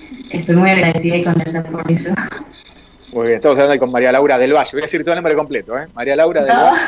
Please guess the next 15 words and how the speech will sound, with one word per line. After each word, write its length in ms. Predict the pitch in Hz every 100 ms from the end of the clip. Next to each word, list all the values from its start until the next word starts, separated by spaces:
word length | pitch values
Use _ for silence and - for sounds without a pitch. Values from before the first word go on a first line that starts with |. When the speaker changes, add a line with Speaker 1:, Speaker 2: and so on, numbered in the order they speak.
| - -
Speaker 2:
Rodríguez, 320 | - 151 156 - - - - - - _
Rodríguez 480 | 131 147 160 151 - - - -
Belvedere, 680 | 131 127 139 196 202 208 - - -
¿eh? 220 | 185 311 _ - _
Eh, 280 | 127 120 117
representante 380 | 117 110 120 131
de, 140 | 120 117
de, 280 | 117 113 113
de 120 | 120 113
tiro 600 | - 139 127 117 110 123
adaptado. 340 | 117 117 185
¿Veintiún 300 | 175 156 208
años 320 | 233 208 156 -
ya? 160 | 180 208
¿Veintiuno. 480 | 156 156 226 143